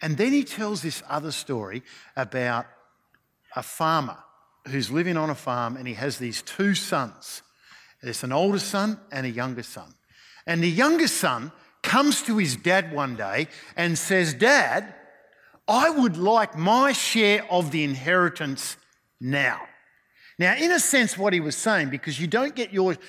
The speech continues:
share of the inheritance in that day and age until the person really had kind of passed on. And in a set, in some ways, he's kind of bringing shame on the family. And he's saying, "Dad, I,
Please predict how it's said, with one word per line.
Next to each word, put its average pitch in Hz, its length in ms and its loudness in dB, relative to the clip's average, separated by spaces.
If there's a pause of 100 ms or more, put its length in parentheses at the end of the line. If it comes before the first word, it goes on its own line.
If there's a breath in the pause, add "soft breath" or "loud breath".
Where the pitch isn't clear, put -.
(120 loud breath)
share 180 400 2
of 143 80 0
the 139 100 -4
inheritance 143 640 -2
in 131 100 -4
that 139 220 -4
day 135 160 0
and 131 100 -2
age 131 220 -2
until 139 360 -4
the 143 100 -6
person 143 500 -6
really 185 360 -2 (340 loud breath)
had 139 420 -4
kind 160 340 -8
of 123 140 -10
passed 151 500 -6 (100)
on. 139 380 0 (220 loud breath)
And 175 160 2
in 302 100 2
a 269 80 0
set, 208 400 -2
in 254 220 0
some 269 440 0
ways, 196 320 0
he's 147 200 -6
kind 185 180 -4
of 147 80 -2
bringing 143 300 -2
shame 214 500 -2
on 175 140 -2
the 139 80 -4
family. 147 500 -6 (240 loud breath)
And 170 100 -2
he's 160 160 -2
saying, 175 360 0
"Dad, 170 360 0
I, 175 120 -4